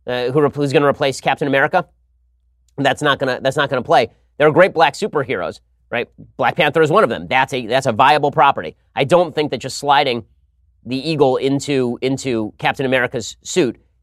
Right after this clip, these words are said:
By the way, does he have any superpowers at all? Like, Captain America took the serum. Is the guy who's becoming the new Captain America, does he have the serum, or is he just a human with a shield? As for Thor, they really think they can replace Chris Hemsworth with Valkyrie?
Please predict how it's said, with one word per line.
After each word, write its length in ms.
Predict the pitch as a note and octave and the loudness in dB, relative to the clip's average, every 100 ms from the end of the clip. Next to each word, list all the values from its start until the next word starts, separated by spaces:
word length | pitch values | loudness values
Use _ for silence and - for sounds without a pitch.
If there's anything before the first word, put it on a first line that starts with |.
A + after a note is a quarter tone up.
| - | 2
By 100 | A3 | 4
the 60 | |
way, 100 | A#3 | 4
does 160 | E3 D3 | 0 0
he 80 | A3+ | 0
have 100 | A#3+ | 2
any 200 | A3 F3 | 0 -2
superpowers 640 | - F#3+ G3+ F#3+ F#3+ G#3 | -8 -8 -6 0 0 0
at 60 | G#3 | -4
all? 200 | A3 - _ - | -6 -10 _ -6
Like, 80 | |
Captain 240 | F3 A3 A3 | 0 2 4
America 300 | F3 F#3+ D#3+ | 4 2 0
took 140 | C#3+ | -8
the 60 | A#2 | -10
serum. 400 | - F#3 F2+ - _ _ _ _ _ _ | 0 0 0 -10 _ _ _ _ _ _
Is 120 | D3+ | -2
the 60 | F3 | 4
guy 160 | G3 | 4
who's 140 | F#3+ C3 | 4 -2
becoming 280 | D3 F3 | -2 0
the 60 | D#3 | 2
new 120 | C#3 | 0
Captain 300 | D3+ F3+ F3+ | 2 0 2
America, 280 | E3+ F3 E3 | 2 2 0
does 120 | C3 | -6
he 80 | B2 | -2
have 160 | C3+ D3 | -2 -2
the 60 | |
serum, 260 | - G#3 F#3+ | -2 0 2
or 40 | |
is 80 | C#3+ | 0
he 60 | C3+ | -4
just 160 | D3+ | -6
a 40 | C3+ | -6
human 260 | D#3+ D3+ | -2 -2
with 100 | B2 | -2
a 40 | A#2 | -6
shield? 320 | D3+ B1+ - _ _ _ _ _ _ _ _ _ _ | -6 -6 -10 _ _ _ _ _ _ _ _ _ _
As 140 | E3 | 0
for 120 | F#3 | 0
Thor, 400 | F#3 G3+ C#3+ G2+ - | 0 2 2 0 -8
they 180 | C#3+ E3 | 0 4
really 200 | F3+ E3+ | 4 4
think 120 | F#3+ | 2
they 80 | E3+ | 0
can 100 | D#3 | 0
replace 480 | C#3+ D#3 C#3+ - _ _ | 0 -2 -2 -6 _ _
Chris 200 | - F3 | -6 -2
Hemsworth 420 | D#3+ E3 D#3+ D#3 | -2 0 0 0
with 140 | B2 G#2+ | -2 0
Valkyrie? 460 | B2 C3+ E3 E3 | 2 4 2 0